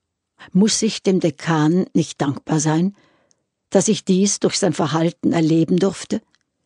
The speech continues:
Für eine Protestantin, die so etwas überhaupt nicht kennt, ist das sicher ein großes Erlebnis. Was wird der Bürgerpräsident dazu sagen?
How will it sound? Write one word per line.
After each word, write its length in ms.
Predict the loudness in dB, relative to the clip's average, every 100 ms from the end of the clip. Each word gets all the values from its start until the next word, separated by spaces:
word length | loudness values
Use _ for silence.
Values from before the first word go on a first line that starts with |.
| _ _ _ _ _ _ _ _
Für 140 | 0 2
eine 180 | 2
Protestantin, 880 | 0 -2 -2 -2 2 2 2 2 2
die 100 | 2
so 120 | 2 2
etwas 320 | 0 0 0
überhaupt 420 | 2 0 0 -2
nicht 200 | -4 -4
kennt, 300 | -4 -4 -4 -14 -20 _ _ _ _ _ _ _
ist 200 | -2 0
das 160 | 0
sicher 340 | 2 2 2 0
ein 240 | 0 0
großes 480 | 0 0 0 -2 -2
Erlebnis. 640 | 0 0 0 -2 -2 -4 -10 _ _ _ _ _ _ _ _ _ _ _ _ _ _ _ _ -2
Was 320 | 0 0 0
wird 180 | 0 0 0
der 160 | 2
Bürgerpräsident 1300 | 2 0 0 0 -6 -4 -4 -2 0 2 2 0 -8
dazu 320 | -8 -6 -6 -4
sagen? 460 | -2 -4 -4 -6